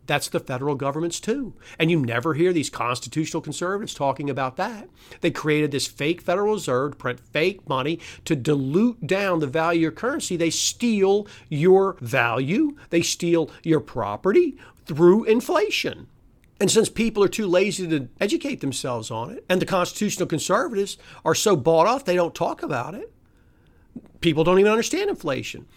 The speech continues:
But look at the actual numbers. Even if you just want to take it as a percentage of G D P, the entire state, local, and federal G D P drawdown was three percent. They took three percent of G D P. Okay,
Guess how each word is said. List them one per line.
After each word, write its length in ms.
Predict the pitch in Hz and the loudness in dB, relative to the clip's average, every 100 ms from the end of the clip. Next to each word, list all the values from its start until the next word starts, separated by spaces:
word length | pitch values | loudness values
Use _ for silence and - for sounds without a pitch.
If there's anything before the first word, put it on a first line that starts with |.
| - | -8
But 160 | - 233 | -2 0
look 280 | 151 180 185 | 4 4 4
at 80 | - | 0
the 140 | 214 | 0
actual 340 | 139 147 202 | 0 -2 -2
numbers. 380 | 220 311 311 - | 0 0 0 0
Even 220 | 294 339 | 2 2
if 100 | 302 | 2
you 100 | 262 | 2
just 180 | 262 226 | 0 0
want 140 | 208 196 | 0 0
to 160 | - | -2
take 220 | 185 170 | -2 -2
it 80 | 165 | 0
as 160 | 147 131 | -2 -4
a 60 | |
percentage 580 | 135 123 - 165 160 135 | -6 -8 -2 -2 -2 -4
of 120 | 120 | -6
G 220 | 113 123 143 | -4 -2 0
D 140 | 139 | -2
P, 400 | 135 131 92 - _ - - - - | -4 -8 -8 -14 _ -20 -20 -20 -4
the 80 | 175 | 2
entire 560 | 180 175 220 247 185 95 | 2 2 -2 0 -2 -4
state, 420 | - - 185 202 | -6 0 0 0
local, 360 | 156 170 165 156 | 0 0 0 -4
and 120 | 123 | -2
federal 440 | 151 151 147 123 - - | -2 0 -2 -4 -10 -10
G 280 | 135 139 170 | -4 -2 -2
D 140 | 165 | -2
P 340 | - 170 160 | -4 -6 -6
drawdown 840 | 143 113 139 143 151 160 165 175 175 - - | -6 -6 -2 2 2 0 -2 -8 -14 -18 -10
was 160 | 151 | -8
three 220 | - 143 139 | -4 -4 -4
percent. 440 | 139 123 127 - - _ - - | -6 -10 -10 -14 -20 _ -14 -2
They 100 | 170 | -2
took 220 | 202 - | 0 -4
three 280 | - 160 180 | -2 0 0
percent 460 | 180 180 - 208 - | -2 -6 -4 -6 -8
of 100 | 131 | -8
G 180 | 131 | -6
D 100 | 147 | -6
P. 340 | 151 214 165 - - | -6 -8 -10 -12 -4
Okay, 380 | 427 - 165 | -2 0 -4